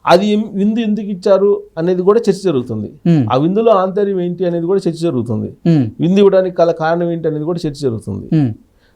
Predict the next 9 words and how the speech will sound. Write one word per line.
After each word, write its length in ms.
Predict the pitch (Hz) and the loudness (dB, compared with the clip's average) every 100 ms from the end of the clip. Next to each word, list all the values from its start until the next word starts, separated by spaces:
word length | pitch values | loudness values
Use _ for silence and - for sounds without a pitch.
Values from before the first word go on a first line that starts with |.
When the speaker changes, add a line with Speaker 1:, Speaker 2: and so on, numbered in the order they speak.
| - | -2
Speaker 1:
కాకపోతే 340 | 190 226 208 | 4 4 4
ఆయన 200 | 202 185 | 0 2
ఏంటంటే 840 | 175 190 196 190 208 240 175 160 - _ _ | 0 0 -2 0 2 2 2 -2 -8 _ _
కార్తీక 340 | 165 202 226 | 0 0 -2
మాసం 300 | 214 202 190 | 0 0 0
సందర్భంగా 600 | 180 175 175 160 160 185 | -2 0 0 0 -2 0
వన 200 | 214 165 | 2 2
సమారాధన 640 | 175 185 185 180 175 170 160 | 2 2 2 4 4 2 0
బదులుగా 680 | 143 151 147 131 113 175 | -2 -2 2 2 2 -2